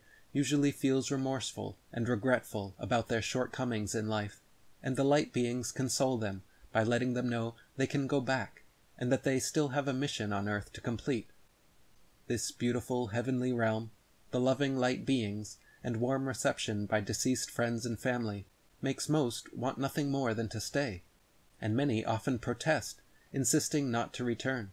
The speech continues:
Ultimately, however, they are coaxed, coerced, and convinced to come back to Earth, and soon find themselves waking up,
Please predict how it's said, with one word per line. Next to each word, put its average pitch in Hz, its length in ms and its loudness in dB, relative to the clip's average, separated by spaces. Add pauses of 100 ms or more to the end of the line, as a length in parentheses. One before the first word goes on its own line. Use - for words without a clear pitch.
(720)
Ultimately, 113 560 2
however, 110 480 6 (460)
they 127 120 4
are 131 80 6
coaxed, - 680 -2
coerced, 120 580 2
and 113 160 0
convinced 117 600 -2 (240)
to - 80 -10
come 131 200 2
back 123 280 6
to 143 100 0
Earth, 110 380 0 (340)
and 120 180 2
soon 135 380 2
find 123 380 2
themselves 107 560 0
waking 123 340 0
up, 117 220 0